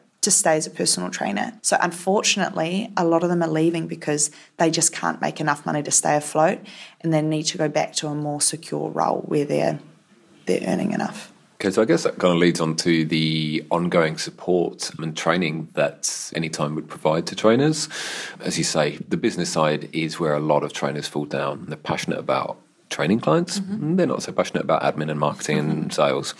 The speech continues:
Speaker 2: which is, you know, the exact opposite of, <laughs> of everything that they probably enjoy.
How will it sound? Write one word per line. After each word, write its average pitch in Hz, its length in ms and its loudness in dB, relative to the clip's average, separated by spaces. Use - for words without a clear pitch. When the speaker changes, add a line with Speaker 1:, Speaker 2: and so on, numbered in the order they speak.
Speaker 2:
which - 300 0
is, - 240 0
you 80 40 2
know, 71 120 4
the - 220 0
exact - 520 -2
opposite - 460 -4
of, 78 200 -4
<laughs> 107 240 2
of 113 120 2
everything 92 340 2
that 85 100 2
they 80 120 0
probably 78 400 0
enjoy. 73 340 0